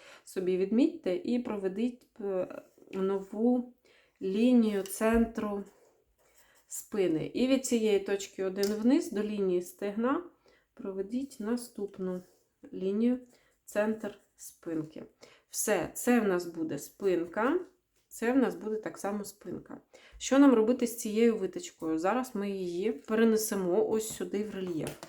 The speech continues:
Спочатку виріжемо цю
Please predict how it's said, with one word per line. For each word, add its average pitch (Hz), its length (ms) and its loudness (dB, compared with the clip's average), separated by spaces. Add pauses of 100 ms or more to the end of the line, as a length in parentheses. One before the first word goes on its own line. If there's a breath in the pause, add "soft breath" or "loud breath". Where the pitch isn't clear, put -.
(460 loud breath)
Спочатку 233 680 2
виріжемо 214 1300 2 (1900 soft breath)
цю 220 400 0